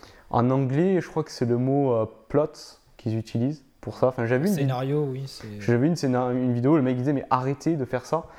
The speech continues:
Speaker 1: Et il, il remettait un peu en contexte historique, il disait que c'était, euh, à la base, c'était parti d'un article humoristique sur un site anglais, un peu parodique, qui s'amusait à, euh, relever les incohérences des scénarios.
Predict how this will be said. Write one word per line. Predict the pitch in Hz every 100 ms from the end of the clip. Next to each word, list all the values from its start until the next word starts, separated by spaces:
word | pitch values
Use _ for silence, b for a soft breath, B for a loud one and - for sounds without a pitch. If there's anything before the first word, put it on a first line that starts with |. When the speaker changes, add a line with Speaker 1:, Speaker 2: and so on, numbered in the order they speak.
| B
Speaker 1:
Et | 120
il, | 127 135
il | 139 139 - 147
remettait | 147 156 185
un | 180
peu | 147
en | 175 147
contexte | 139 127 139
historique, | 131 - 156 185
il | 131
disait | 120 147
que | -
c'était, | 120 - 135
euh, | 131 117 110 B B B
à |
la | 123
base, | 123 175 208 -
c'était | - 120 127
parti | 139 - - 185
d'un | 139 127 120 120 117 117 120
article | 123 - 180 151
humoristique | 143 139 - 165 170
sur | - 113
un | 110
site | 147
anglais, | 147 123 139 - _ _ - -
un | 113
peu | 131
parodique, | 135 123 120 147 - - B B B B
qui | 123
s'amusait | 127 123 120 120 139 123
à, | 120 123 117
euh, | 107 98 92 95
relever | 101 120 123 117 135
les | 123 113
incohérences | 104 120 117 131
des | 117
scénarios. | - 113 107 117 185